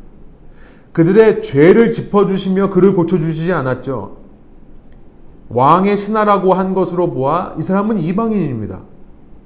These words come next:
하나님을 모르는 자들이에요. 그런데 그 아들을 고쳐주시면서도, 아들의 병을 고쳐주시면서도 죄사함에 대해 한 번도 말씀하신 적이 없었습니다.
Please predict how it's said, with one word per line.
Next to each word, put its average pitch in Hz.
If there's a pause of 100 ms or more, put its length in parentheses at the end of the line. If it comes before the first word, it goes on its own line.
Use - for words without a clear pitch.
(140)
하나님을 240
모르는 196
자들이에요. 127 (1200)
그런데 196
그 196
아들을 170
고쳐주시면서도, 165
아들의 151
병을 160
고쳐주시면서도 139 (260)
죄사함에 202
대해 147
한 247
번도 269 (100)
말씀하신 170
적이 147 (280)
없었습니다. 127